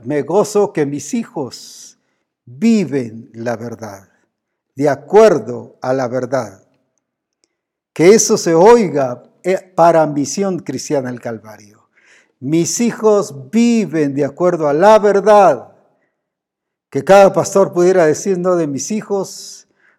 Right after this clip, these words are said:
porque nadie es hijo del pastor, solo la familia definitivamente. Pablo sí dijo de Timoteo, "Mi hijo en, en el Señor".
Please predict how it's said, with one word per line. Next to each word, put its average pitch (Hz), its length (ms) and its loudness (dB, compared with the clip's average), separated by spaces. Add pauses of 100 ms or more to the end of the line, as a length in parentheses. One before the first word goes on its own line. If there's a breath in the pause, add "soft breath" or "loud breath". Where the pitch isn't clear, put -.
porque 135 380 -4
nadie 135 640 -4
es - 120 -6
hijo 175 240 -6
del 131 180 -6
pastor, 170 440 -8
solo 139 340 -6
la 131 140 -4
familia 151 560 -8
definitivamente. 147 1300 -12 (1040)
Pablo 151 320 -2
sí 156 180 -8
dijo 151 320 -6
de 131 140 -4
Timoteo, 139 680 -6
"Mi 135 160 -8
hijo 156 300 -8
en, 131 260 -8
en 139 640 -6
el 151 180 -6
Señor". 143 600 -8